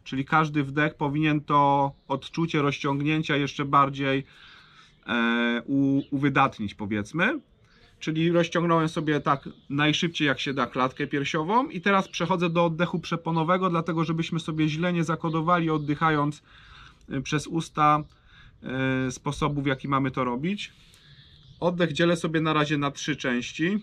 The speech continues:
Przeponowy, przód, bok, tył. I każdą, każdą z tych części ćwiczę osobno. Następnie staram się wszystko razem dodać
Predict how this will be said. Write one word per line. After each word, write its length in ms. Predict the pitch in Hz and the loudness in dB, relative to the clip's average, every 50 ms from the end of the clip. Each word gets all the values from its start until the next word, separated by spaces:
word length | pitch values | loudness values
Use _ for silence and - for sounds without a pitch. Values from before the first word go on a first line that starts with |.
| - | -4
Przeponowy, 720 | - - 143 123 - 135 135 127 123 120 135 160 175 185 196 - _ - - - _ _ _ | -6 -6 -6 -4 -4 -2 -2 0 -2 0 0 0 0 0 0 -4 _ -20 -20 -20 _ _ _
przód, 540 | - - - 151 151 156 165 170 - - - _ _ _ _ _ _ - - - | -16 -8 -2 2 2 4 2 2 -2 -8 -20 _ _ _ _ _ _ -18 -10 -8
bok, 600 | 117 113 120 127 127 139 147 - - - - - _ _ _ _ _ - _ _ - - | -6 -4 0 2 2 2 2 0 -2 -8 -20 -20 _ _ _ _ _ -20 _ _ -12 -4
tył. 340 | - 139 135 165 214 277 240 - _ _ _ _ _ _ _ _ _ _ _ _ - - _ - - - - - - | 2 2 4 4 4 0 -2 -6 _ _ _ _ _ _ _ _ _ _ _ _ -20 -20 _ -20 -20 -20 -20 -16 -10
I 100 | - 143 | -10 -6
każdą, 380 | - - 151 165 165 170 175 - | -2 0 0 2 2 0 -2 -4
każdą 400 | - - 160 165 180 175 175 165 | -2 -2 0 0 2 2 0 -2
z 60 | 170 | -2
tych 160 | - 156 - | -2 -6 -4
części 340 | - - 156 160 160 - 160 | -2 0 0 0 0 -4 -8
ćwiczę 320 | - - - 160 - 165 | -8 -6 -6 -4 -2 -2
osobno. 520 | 143 143 143 - 139 117 101 98 101 101 101 _ _ - - - - _ _ _ _ _ - - - - - - | -2 -2 -2 0 0 0 0 -2 -4 -8 -10 _ _ -20 -20 -20 -20 _ _ _ _ _ -20 -20 -20 -20 -18 -8
Następnie 640 | - 135 135 - - - 175 175 180 185 - - 170 170 | -2 0 0 0 0 0 0 0 0 0 0 0 0 0
staram 300 | 165 - 147 147 143 147 | 0 0 0 0 0 0
się 140 | - 143 | -2 -4
wszystko 440 | 127 - - 165 160 - - - 147 | -4 -4 -4 -6 -6 -6 -4 -2 0
razem 560 | 143 151 160 165 165 175 170 165 175 170 170 165 - - - - - - - - - - - - - - - | 2 4 4 2 4 2 2 2 2 0 -4 -8 -12 -20 -20 -20 -20 -20 -20 -20 -20 -20 -20 -20 -20 -10 -2
dodać 640 | 139 135 147 147 143 - 143 139 139 - - - | 0 0 0 2 4 4 4 4 4 -2 -8 -16